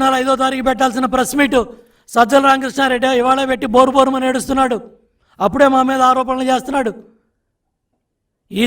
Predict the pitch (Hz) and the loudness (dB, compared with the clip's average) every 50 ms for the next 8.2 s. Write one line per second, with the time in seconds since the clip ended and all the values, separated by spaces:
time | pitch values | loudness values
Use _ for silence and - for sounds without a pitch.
0 | 208 233 262 254 220 - 277 254 269 277 262 262 254 240 240 240 240 254 254 262 | -2 0 -2 -2 0 0 0 0 0 0 0 0 0 0 -2 -2 -2 -2 0 0
1 | 262 240 254 - - _ _ _ - - 208 240 262 254 269 262 247 262 254 247 | 0 -2 -2 -8 -20 _ _ _ -2 2 4 4 4 4 0 -2 0 -2 -2 -2
2 | 254 269 262 254 233 - - _ _ _ _ - - 240 240 240 277 277 277 269 | 0 0 0 0 -2 -4 -10 _ _ _ _ -2 0 0 0 2 0 0 0 2
3 | 254 262 254 254 254 262 262 269 247 220 262 - - _ - 220 220 240 277 285 | 2 4 4 4 2 0 0 -2 -2 -4 -6 -12 -20 _ -8 -2 2 4 6 6
4 | 285 269 277 262 262 254 254 254 240 262 254 247 277 269 - - 277 262 262 262 | 6 6 4 2 0 0 0 -2 0 0 0 0 0 -4 -2 -2 -2 0 2 0
5 | 233 202 - - - _ _ _ _ - 240 247 269 262 269 269 262 247 247 262 | 0 -2 -6 -14 -20 _ _ _ _ 2 4 6 6 6 6 4 4 4 2 0
6 | 240 269 262 240 208 254 254 262 262 262 - 262 262 277 247 - - - _ _ | 0 -2 -2 0 0 -2 -2 -2 -2 -2 -2 -4 -2 -2 -2 -4 -6 -16 _ _
7 | _ _ _ _ _ _ _ _ _ _ _ _ - 226 220 240 262 269 269 269 | _ _ _ _ _ _ _ _ _ _ _ _ -4 -2 0 2 4 4 4 4
8 | 269 269 262 | 4 2 0